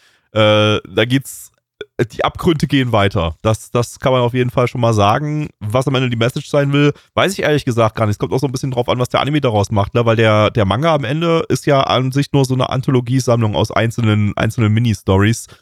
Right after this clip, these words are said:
die halt auf Twitter irgendwie veröffentlicht wurden ursprünglich. Ähm, und da ist natürlich die Frage, was so drei verschiedene Autoren, die alle immer irgendwie so solche kleinen Gesch-, Geschichtchen schreiben, ob die,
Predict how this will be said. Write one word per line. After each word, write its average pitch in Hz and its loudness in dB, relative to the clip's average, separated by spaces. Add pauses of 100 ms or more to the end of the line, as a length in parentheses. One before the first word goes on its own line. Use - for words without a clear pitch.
(140)
die 107 2
halt 98 2
auf 98 0
Twitter 131 0
irgendwie 95 2
veröffentlicht 90 -2
wurden 82 -6
ursprünglich. 101 -2 (420)
Ähm, 101 2 (480)
und 110 0 (380)
da 101 0
ist - 0
natürlich 127 2
die 120 -2
Frage, 127 2 (140)
was - -4
so 117 -8
drei 113 0
verschiedene 107 -2
Autoren, 135 2
die 113 -2
alle 104 0
immer 104 0
irgendwie 107 0
so 101 2
solche 107 0
kleinen 104 0
Gesch-, - -4
Geschichtchen 113 0
schreiben, 110 0
ob 98 -2
die, 113 0